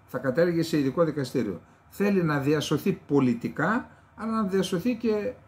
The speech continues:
από πιθανές δικαστικές περιπέτειες για το τι έγινε. Πάντως, έχουν κυκλοφορήσει διάφορα, εμείς σας τα είπαμε εδώ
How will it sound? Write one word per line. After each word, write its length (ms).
από 480
πιθανές 480
δικαστικές 560
περιπέτειες 640
για 160
το 120
τι 180
έγινε. 460
Πάντως, 600
έχουν 220
κυκλοφορήσει 600
διάφορα, 360
εμείς 400
σας 280
τα 140
είπαμε 240
εδώ 440